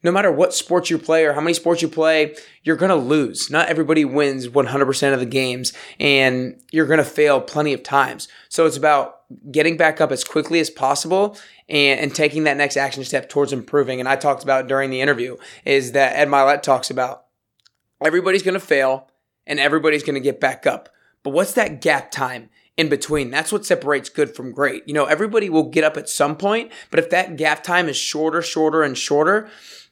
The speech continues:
then that's gonna behoove you in the best way possible moving forward. Um, you know, you don't, you, we don't have time to just sit and lick our wounds. And that what Todd, that's what Todd was great at. He immediately hustled,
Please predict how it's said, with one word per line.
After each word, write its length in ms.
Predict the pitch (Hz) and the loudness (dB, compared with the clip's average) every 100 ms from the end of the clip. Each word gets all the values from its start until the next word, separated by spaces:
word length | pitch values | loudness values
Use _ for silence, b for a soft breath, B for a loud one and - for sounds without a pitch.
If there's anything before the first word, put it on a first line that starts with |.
| _ | _
then 260 | - 131 147 | -6 0 0
that's 180 | 147 - | 0 2
gonna 160 | 156 | 2
behoove 420 | 135 135 165 156 | 0 0 0 0
you 200 | 147 147 | 2 2
in 120 | 143 139 | 2 0
the 60 | |
best 260 | 127 135 - | -2 -2 0
way 100 | 139 | 0
possible 440 | - 131 - 131 | 2 -2 0 -2
moving 320 | 131 139 131 | 2 2 0
forward. 480 | 113 - 135 123 120 B B B - | -2 0 2 2 -2 B B B -4
Um, 560 | 127 123 120 120 - _ _ - | 0 2 0 -6 -14 _ _ -2
you 120 | 147 | 2
know, 60 | |
you 160 | 139 143 | 4 4
don't, 200 | 156 156 | 2 2
you, 80 | 165 | 2
we 80 | 202 | 2
don't 180 | 208 | 0
have 220 | 160 160 - | -2 -8 -4
time 260 | 147 147 | 0 0
to 60 | 131 | 2
just 340 | 135 131 - B B B | 0 0 -8 B B B
sit 340 | - - 165 - | -4 0 0 0
and 220 | 147 139 | -2 0
lick 140 | 151 | 2
our 140 | 147 131 | 2 2
wounds. 360 | 139 143 139 | 0 -2 -2
And 80 | 139 | 0
that 160 | 143 156 | 0 2
what 160 | 165 | -2
Todd, 360 | - 143 143 123 | 2 2 2 2
that's 200 | 147 147 | 0 0
what 100 | - | -4
Todd 240 | 143 139 | 0 0
was 100 | 127 | -2
great 220 | - 135 | -2 -2
at. 140 | 135 127 | -2 -2
He 80 | 135 | -2
immediately 500 | 123 135 156 147 143 | -2 2 2 2 0
hustled, 500 | 131 131 - 131 | 2 2 2 -2